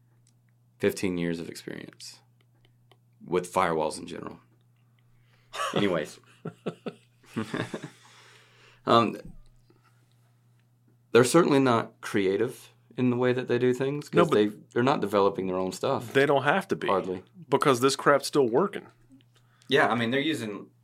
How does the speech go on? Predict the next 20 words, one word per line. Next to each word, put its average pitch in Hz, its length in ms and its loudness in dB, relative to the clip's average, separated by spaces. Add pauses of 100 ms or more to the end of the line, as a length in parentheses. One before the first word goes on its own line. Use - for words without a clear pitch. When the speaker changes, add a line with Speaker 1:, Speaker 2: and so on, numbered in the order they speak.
(160)
Speaker 1:
like, - 200 -8
you - 100 -12
guys, 120 220 2 (580)
you 123 100 -6
guys 123 200 2
remember 92 280 -6
BitLocker, - 540 -4
right? 85 320 -10
And 85 260 -14 (120)
Speaker 2:
Yeah. 98 220 0
Speaker 1:
Deadbolt 87 280 -6
and 76 80 -14
all 82 120 -8
that. 90 300 -8 (520)
Um, 92 260 -8 (220)
they're 104 240 0
still 127 280 -2
using 104 420 -4
those 92 260 -6
out-of-the-box, 92 800 -4